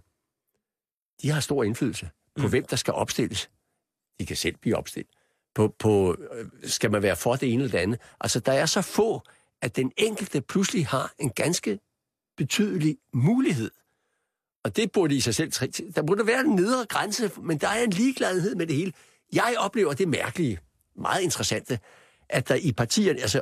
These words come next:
Speaker 1: også i vores parti, Liberal Alliance, mit parti, øh, er mange indvandrere med en fremmed kulturel baggrund. Altså hende, vi fik valgt ind i Gladsaxe,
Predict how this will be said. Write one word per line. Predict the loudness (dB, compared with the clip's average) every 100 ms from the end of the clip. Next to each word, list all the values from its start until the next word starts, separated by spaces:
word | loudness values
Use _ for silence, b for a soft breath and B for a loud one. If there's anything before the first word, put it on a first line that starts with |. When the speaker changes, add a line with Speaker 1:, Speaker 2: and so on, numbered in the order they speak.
| 0
Speaker 1:
også | 0 2
i | 2 2 2
vores | 0 0
parti, | -2 -2
Liberal | -2 0 0 0
Alliance, | 0 -2 -2 -2 -6 -8 -10
mit | -2 -2
parti, | -2 -2 -2 B B B B B B 2
øh, | 2 2 b b -2
er | 2
mange | 2 2
indvandrere | 2 2 0 -2 -2 0
med | 0
en |
fremmed | 0 -2 0 2
kulturel | 0 2 -2 -2
baggrund. | -2 -2 -2 -4 -6 _ _ B B -4
Altså | 0
hende, | 2 2
vi | 2
fik | 0 0
valgt | 0 0
ind | 0 -2 -4
i | -2 -2 -2 _ _
Gladsaxe, | 0 0 0 -2 -4